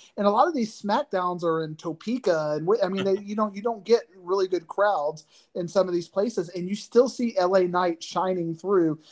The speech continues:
despite being in, you know, some random city in South Carolina,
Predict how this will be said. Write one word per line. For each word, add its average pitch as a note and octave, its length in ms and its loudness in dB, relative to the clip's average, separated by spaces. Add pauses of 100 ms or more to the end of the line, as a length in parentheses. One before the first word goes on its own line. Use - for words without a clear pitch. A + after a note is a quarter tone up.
(140)
despite F#3 540 2
being E3 400 2
in, D#3+ 220 0
you E3 80 -2
know, D#3 400 0
some D#3+ 360 -4
random D#3+ 360 0
city E3 300 -2
in D#3 100 -2
South E3+ 280 2
Carolina, E3 680 2